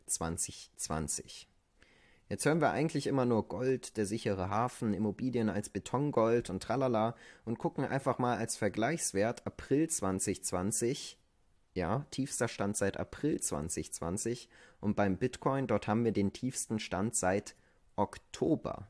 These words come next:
zwanzig zwanzig, wenn ich mich richtig erinnere.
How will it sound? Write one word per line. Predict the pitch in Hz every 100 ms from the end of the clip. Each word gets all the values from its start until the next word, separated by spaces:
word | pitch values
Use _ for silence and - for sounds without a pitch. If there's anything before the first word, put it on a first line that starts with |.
| _
zwanzig | - - 90 80 73 -
zwanzig, | - 80 - 64 -
wenn | 82 78
ich | -
mich | 73 -
richtig | 87 - 90
erinnere. | 95 92 92 98 139